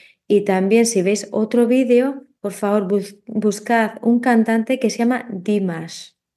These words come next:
Impresionante. Una voz masculina,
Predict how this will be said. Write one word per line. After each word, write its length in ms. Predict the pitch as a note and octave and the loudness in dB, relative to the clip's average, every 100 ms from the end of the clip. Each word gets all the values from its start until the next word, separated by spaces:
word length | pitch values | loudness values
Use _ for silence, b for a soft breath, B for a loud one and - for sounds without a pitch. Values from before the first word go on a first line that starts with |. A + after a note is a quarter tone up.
| _ _ _ - A3+ | _ _ _ 4 4
Impresionante. 1040 | A3 A3 G3+ G3+ G#3 G3 G3+ G#3+ G3+ E3+ F3 b b _ _ | 4 2 0 0 -2 -2 0 -2 -2 -4 -6 b b _ _
Una 320 | - A#3 A3+ G#3 | 0 4 4 2
voz 380 | G3+ G3+ G3 F#3+ | 2 2 2 0
masculina, 920 | G3 F#3 - G#3+ A3+ A#3+ C#4+ E4+ | -4 -4 -2 0 2 2 0 -4